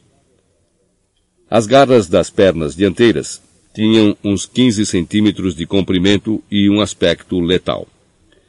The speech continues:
Cada um dos bichos trazia uma grossa coleira de couro ao pescoço, engatada em uma longa corrente, cujas pontas estavam presas nas imensas mãos de Hagrid, que entrou correndo no picadeiro atrás dos bichos. "Upa, upa,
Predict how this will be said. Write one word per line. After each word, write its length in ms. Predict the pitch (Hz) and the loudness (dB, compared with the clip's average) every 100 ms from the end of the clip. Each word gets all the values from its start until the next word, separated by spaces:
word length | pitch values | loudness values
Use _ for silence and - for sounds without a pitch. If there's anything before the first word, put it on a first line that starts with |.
| _ - | _ -2
Cada 240 | 127 107 | 2 2
um 80 | 87 | 2
dos 180 | 101 101 | 0 -2
bichos 340 | 123 135 123 | -2 -2 -4
trazia 440 | - 90 80 104 101 | -2 -2 0 2 2
uma 160 | 85 | 0
grossa 380 | 69 98 98 95 | 0 0 0 -2
coleira 400 | 87 82 87 82 | -2 0 0 -2
de 100 | 78 | -4
couro 460 | - 107 104 87 76 | 0 2 4 2 -2
ao 100 | 76 | -2
pescoço, 640 | 98 90 - 101 - 62 - _ _ - | -4 -4 0 0 0 -8 -16 _ _ -2
engatada 760 | 98 104 117 95 87 95 92 - | 0 2 2 2 2 2 0 0
em 160 | 101 | 0
uma 160 | 101 90 | 2 2
longa 360 | 80 107 110 98 | 2 2 2 0
corrente, 540 | 98 90 90 69 - | 0 0 -2 -4 -10
cujas 380 | - 90 90 - | -6 -2 -2 -2
pontas 400 | 107 107 107 87 | 0 0 0 -4
estavam 380 | 87 95 92 90 | -2 -2 0 -2
presas 520 | 92 101 98 104 85 | 2 2 4 0 0
nas 220 | 85 80 | -4 -2
imensas 500 | 82 95 98 92 71 | 0 0 0 -2 -2
mãos 340 | 87 95 90 | -2 0 -2
de 140 | 78 82 | -2 -4
Hagrid, 540 | 87 95 85 92 92 - _ _ - | -2 -2 0 -2 -4 -20 _ _ -2
que 120 | 107 | 2
entrou 360 | 98 107 110 98 | 2 4 4 4
correndo 520 | 113 87 98 101 95 | 2 2 2 2 0
no 100 | 85 | -2
picadeiro 540 | 92 110 90 90 90 | -2 -2 0 0 2
atrás 400 | 90 87 87 85 | 0 0 0 0
dos 200 | 78 82 | -2 -8
bichos. 540 | 76 78 - 52 - - _ _ _ _ _ - | -4 -6 -6 -16 -18 -20 _ _ _ _ _ 2
"Upa, 480 | 139 - 98 82 - | 2 2 -4 -4 0
upa, 480 | 180 - 110 85 | 0 2 -2 -4